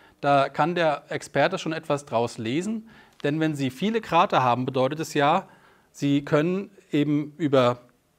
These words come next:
viele Jahre das sehen, was dieses Narbengesicht nämlich verursacht hat, den Einschlag von Körpern. Und es gab keinerlei Effekte offenbar, die diese Krater zum, äh, Verschwinden gebracht haben. Es gibt aber eben jüngere, helle Regionen und da finden Sie weniger Krater.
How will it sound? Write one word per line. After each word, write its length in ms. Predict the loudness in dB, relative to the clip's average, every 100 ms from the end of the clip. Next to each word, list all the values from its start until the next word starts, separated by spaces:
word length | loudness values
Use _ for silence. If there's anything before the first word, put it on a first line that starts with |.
| _
viele 300 | _ -4 -2
Jahre 460 | 2 4 4 2 -2 2
das 260 | 0 2
sehen, 380 | -2 0 0 -6 -8
was 200 | -10 -6
dieses 300 | -6 -4 -2
Narbengesicht 600 | 0 0 -2 -4 -6 -4
nämlich 220 | -6 -6
verursacht 420 | -6 -6 -6 -6
hat, 140 | -4
den 100 | -6
Einschlag 600 | -4 -4 -4 0 2 2 -2 -20 _
von 220 | -4 -2
Körpern. 520 | 0 0 2 2 0 -2
Und 140 | -4
es 120 | -2
gab 200 | -2 -2
keinerlei 480 | -2 -2 0 -2 -2
Effekte 460 | -4 -4 -4 -2 -2
offenbar, 500 | -4 0 2 2 -2 -16 -18 -8
die 80 | -2
diese 260 | -2 -2
Krater 580 | -2 2 2 2 0 0
zum, 400 | -6 -4 -2 -2
äh, 180 | -2 -4
Verschwinden 460 | -4 -4 -2 -2 -4
gebracht 400 | -6 -8 -8 -12
haben. 220 | -16 -16 _ _ _ _ _ _ _ _ _
Es 160 | -8 -2
gibt 220 | -2 0
aber 160 | 2 4
eben 220 | 4 4
jüngere, 360 | 0 0 0
helle 300 | 2 2 -2
Regionen 400 | -4 -2 0 0
und 80 | 0
da 80 | -2
finden 260 | -4 -6 -6
Sie 140 | -4
weniger 320 | -4 -2 -4
Krater. 440 | -4 -4 -4 -4